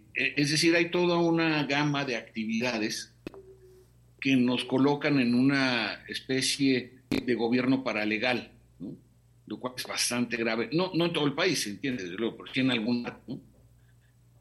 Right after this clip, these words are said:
Entonces, este, este punto me parece que debemos, eh, tomarlo en, en consideración para cualquier decisión que quiera. Yo dudo mucho, la verdad.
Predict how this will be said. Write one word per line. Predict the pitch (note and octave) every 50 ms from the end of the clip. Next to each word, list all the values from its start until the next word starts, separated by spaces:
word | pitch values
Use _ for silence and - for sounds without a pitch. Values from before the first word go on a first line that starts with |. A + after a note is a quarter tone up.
| _ _ _ _ _ -
Entonces, | D3 D3 - - E3 D#3 - -
este, | D#3+ D3+ D3+ - -
este | B2+ C3 - D#3 D3+
punto | D3+ - C#3 C3+ C3 C3+ D#3 D#3
me | C3 -
parece | - A2+ G#2+ A2 A#2+ A#2+ - C3+ A2+
que | - G#2+ G#2 G2 F#2+
debemos, | F#2+ G#2 G#2 G#2+ G#2+ A#2 B2 A#2+ A2+ - - - -
eh, | G2+ F#2+
tomarlo | - - A2+ G#2+ G#2+ A2+ A#2 A#2 A2+ B2 B2 A#2 - - G2+
en, | G2 - -
en | G#2 G2
consideración | - - G2 G2+ - G#2+ G#2+ G2 G2 - - B2+ A#2+
para | - A#2+ A#2 -
cualquier | - G2+ G2+ - - - B2+ B2+
decisión | B2+ C3 A#2 - - G#2 - - A#2+ A#2+
que | A#2 G#2 -
quiera. | - - A#2 A2+ - - - - - - -
Yo | - - G3+ G#3+
dudo | A3 G3+ G3+ E3+
mucho, | C#3+ C#3 C3+ - D#3+ - - -
la | F#2 F#2+
verdad. | G2 G2 G#2 B2 F3